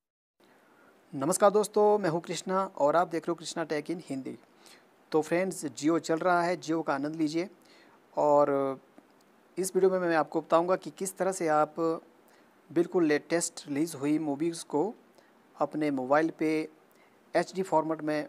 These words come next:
डाउनलोड करके देख सकते हो। तो फ्रेंड्स, हमारे बहुत से फ्रेंड्स नहीं जानते हैं कि किस तरह से एचडी मूवी का, को डाउनलोड किया जाता है। तो इस वीडियो में मैं आपको यही बताऊंगा कि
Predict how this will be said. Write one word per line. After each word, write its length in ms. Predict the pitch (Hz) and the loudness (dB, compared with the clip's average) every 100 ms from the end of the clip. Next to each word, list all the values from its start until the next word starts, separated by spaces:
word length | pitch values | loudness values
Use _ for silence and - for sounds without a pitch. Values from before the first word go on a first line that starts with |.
| - | -12
डाउनलोड 440 | 147 135 143 147 - | -2 0 2 2 0
करके 360 | 131 - 190 - _ _ - | -4 -6 -8 -8 _ _ -10
देख 240 | 139 127 | -6 -4
सकते 260 | - 127 135 | -6 -8 -10
हो। 200 | 123 120 - - _ _ - | -8 -10 -12 -20 _ _ -8
तो 80 | |
फ्रेंड्स, 340 | 135 156 160 151 | -4 -4 -4 -4
हमारे 240 | 143 151 | -2 -2
बहुत 180 | 147 151 | -2 -4
से 100 | 160 | -6
फ्रेंड्स 400 | - 151 156 151 147 - | -4 -6 -6 -8 -12 -10
नहीं 160 | 139 151 | -8 -2
जानते 360 | 156 151 156 156 | 0 0 -2 -4
हैं 160 | 147 | -6
कि 120 | 151 156 | -8 -12
किस 220 | 165 - | -14 -8
तरह 160 | 165 | -6
से 180 | 170 156 151 156 - _ - - - - _ _ - | -4 -4 -4 -6 -14 _ -20 -20 -20 -20 _ _ -2
एचडी 280 | 165 160 165 | 0 0 0
मूवी 300 | 151 147 147 | 0 -2 0
का, 520 | 143 139 135 131 - _ _ _ - - | 2 2 2 0 -4 _ _ _ -20 -6
को 140 | 143 131 | -4 0
डाउनलोड 340 | 131 139 139 | 2 2 -2
किया 220 | - 139 | -4 -2
जाता 240 | 135 131 143 | 0 -2 -4
है। 200 | 143 160 _ _ _ _ _ _ - | -6 -8 _ _ _ _ _ _ -10
तो 480 | 139 135 127 127 - _ _ - | -6 -4 -4 -6 -10 _ _ -8
इस 200 | 170 - | -8 -6
वीडियो 200 | 151 160 | -2 -2
में 100 | 151 | -2
मैं 120 | 143 | -2
आपको 300 | 143 135 147 139 | -2 -2 -6 -6
यही 180 | 139 | -6
बताऊंगा 340 | 151 147 143 156 | -6 -4 -4 -4
कि 200 | 151 | -6